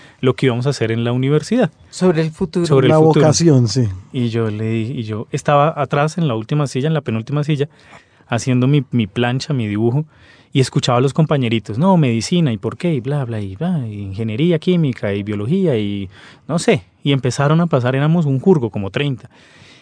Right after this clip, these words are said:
Speaker 1: Y cuando se iba acercando, yo no sabía qué responder, y entonces le dije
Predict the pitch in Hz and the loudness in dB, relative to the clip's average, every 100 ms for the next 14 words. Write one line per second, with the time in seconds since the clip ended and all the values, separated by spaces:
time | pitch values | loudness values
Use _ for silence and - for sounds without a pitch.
0 | _ - 139 135 123 135 135 165 160 135 | _ -2 2 2 2 2 4 4 2 0
1 | 131 139 - 127 117 - 117 117 117 113 | 2 0 -2 -2 -2 -2 -4 0 0 0
2 | 110 135 139 - 170 165 _ - - _ | 0 -2 0 4 4 4 _ -20 -20 _
3 | - 139 120 117 110 135 123 110 117 120 | -2 -2 -2 -4 0 2 2 2 0 -2